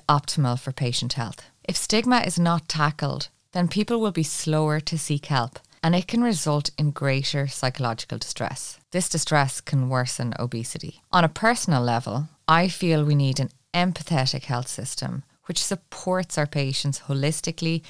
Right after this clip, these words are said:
to optimum health. As a businesswoman, if I was the H S E,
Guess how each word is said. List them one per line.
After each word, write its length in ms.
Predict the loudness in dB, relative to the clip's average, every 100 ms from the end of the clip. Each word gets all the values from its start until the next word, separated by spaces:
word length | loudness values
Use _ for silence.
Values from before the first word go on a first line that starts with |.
| -16 -12
to 120 | 0
optimum 420 | 0 0 -2 -2 0
health. 420 | -2 -4 -8 -20 _
As 140 | 4 4
a 60 |
businesswoman, 840 | 2 0 2 2 2 0 0 -2 -4 _ _ 0
if 120 | 4
I 120 | 4
was 160 | 4 0
the 140 | 0
H 200 | 0 -2
S 160 | -4 -2
E, 200 | -2